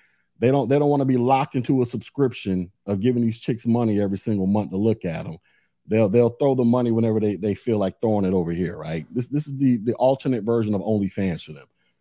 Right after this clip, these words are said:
They might be all right depending upon what they talk about. But if you on this platform and you just spewing pure ratchet ignorance, and your ignorance is spilling over into the real world that's possibly causing consequences.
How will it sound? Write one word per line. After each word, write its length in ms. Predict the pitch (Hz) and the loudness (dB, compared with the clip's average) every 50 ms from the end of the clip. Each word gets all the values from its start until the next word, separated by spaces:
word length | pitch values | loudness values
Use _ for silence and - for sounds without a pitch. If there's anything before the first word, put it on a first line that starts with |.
| _ _ _ _ _ _ | _ _ _ _ _ _
They 200 | - 117 139 165 | -2 0 2 2
might 320 | 170 175 170 165 135 120 131 | 2 2 2 2 0 0 0
be 140 | 151 160 | 2 2
all 120 | 156 143 139 | 4 4 4
right 220 | 139 147 139 107 | 4 2 2 0
depending 340 | 110 104 - - 143 135 123 | -4 -6 -4 -4 -2 -2 -2
upon 380 | 120 117 - 131 123 120 120 120 | -4 -6 -4 -2 -2 0 0 0
what 160 | 127 - - | 0 0 -2
they 120 | 110 104 | -4 -4
talk 300 | - - - 95 87 - | -2 -2 -2 -2 -2 -4
about. 320 | - 78 76 73 67 - 95 | -8 -12 -12 -14 -12 -8 -6
But 140 | 104 101 | -4 -4
if 100 | 98 95 | -4 -4
you 180 | 185 226 220 208 | -4 -4 -2 -2
on 160 | 196 190 185 | -2 0 0
this 160 | 190 185 185 | 0 0 -2
platform 800 | - - 196 185 180 170 175 - 185 175 175 175 170 165 165 170 - _ _ _ _ _ _ _ _ _ _ | -2 2 4 4 4 4 2 -2 -2 0 2 2 2 2 0 -2 -4 _ _ _ _ _ _ _ _ _ _
and 140 | - 98 123 | -6 -2 0
you 100 | 185 214 | 0 2
just 220 | 180 165 151 131 | 2 2 2 2
spewing 420 | - - - 156 156 139 113 104 95 | -2 -2 0 2 4 4 4 2 0
pure 480 | - - - 175 175 175 175 170 156 | -4 -6 -2 2 2 4 4 2 2
ratchet 460 | 147 156 151 147 156 151 - - 107 - | 2 2 2 2 0 0 -2 -4 -6 -2
ignorance, 720 | - 139 147 123 104 87 78 76 - _ _ - - - - _ _ _ _ _ _ _ _ _ _ _ _ _ _ - | 0 0 0 0 0 -4 -6 -10 -18 _ _ -20 -20 -20 -20 _ _ _ _ _ _ _ _ _ _ _ _ _ _ -4
and 120 | 113 113 | 0 2
your 240 | 123 165 185 185 - - | 2 2 2 2 -2 -2
ignorance 640 | - 190 202 202 190 170 143 127 120 113 110 113 - - | 2 2 4 4 4 4 4 6 4 4 2 0 -2 -2
is 220 | 123 117 - - | 0 0 0 -2
spilling 580 | - - - _ - 196 190 190 190 175 160 123 | -8 -14 -16 _ -2 -2 0 0 0 0 -2 0
over 380 | 104 160 175 175 165 165 156 | 0 2 2 2 2 0 -2
into 300 | 131 147 131 117 - 151 | -2 -2 -2 -2 -2 0
the 100 | 135 113 | 2 2
real 400 | 101 101 120 139 156 160 156 147 | 2 4 4 6 6 6 4 4
world 560 | 120 123 143 160 135 104 87 82 82 78 73 - _ _ _ _ _ _ _ _ _ | 4 4 4 4 4 2 0 -2 -6 -8 -10 -14 _ _ _ _ _ _ _ _ _
that's 240 | - 107 117 131 117 | -2 -2 0 -2 -2
possibly 480 | - - 156 147 151 151 - 156 135 120 | -2 0 2 2 2 2 0 -4 -6 -6
causing 500 | - - 135 139 143 131 120 107 101 87 | -4 -4 -2 -2 -2 -2 -2 -2 -2 -4
consequences. 1000 | - - 143 156 170 156 - 101 - - - 95 82 - - 82 82 85 - | -4 -4 -2 -2 -2 -4 -8 -14 -10 -6 -6 -6 -6 -6 -10 -18 -20 -20 -20